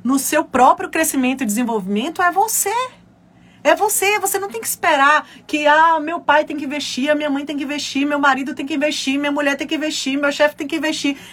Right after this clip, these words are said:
É você, tem que partir de você. Essa vontade, esse desejo, essa, esse ânimo, esse impulso de dizer assim, "Eu quero ser o melhor naquilo que eu faço." Então, você quer o poder das conexões, você precisa estar nesse meio.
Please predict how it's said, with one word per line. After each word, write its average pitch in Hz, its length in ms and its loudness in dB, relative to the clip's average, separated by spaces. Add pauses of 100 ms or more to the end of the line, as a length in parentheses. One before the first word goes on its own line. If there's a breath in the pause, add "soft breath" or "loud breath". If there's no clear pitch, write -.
É 311 100 4
você, 330 460 2
tem 320 120 -4
que - 60 -10
partir - 280 -2
de 311 60 0
você. 311 520 0 (180 loud breath)
Essa 294 240 4
vontade, 285 920 0
esse 277 200 0
desejo, 269 720 0
essa, 285 280 4 (320 loud breath)
esse 285 280 0
ânimo, 302 480 2
esse 302 160 2
impulso 330 480 -2
de 254 80 -6
dizer 285 120 -2
assim, 277 200 -2
"Eu 294 160 4
quero 320 320 4
ser 294 120 -4
o 254 60 0
melhor 208 260 2
naquilo 202 300 -4
que 208 80 -8
eu 202 40 -4
faço." 202 340 2
Então, 269 240 -2 (420 loud breath)
você 330 280 -2
quer 311 420 2
o 220 80 -8
poder 254 340 0
das 220 140 -4
conexões, 220 720 -2
você 262 240 -6
precisa 320 360 -4
estar 320 240 2
nesse 330 220 -6
meio. 320 460 -2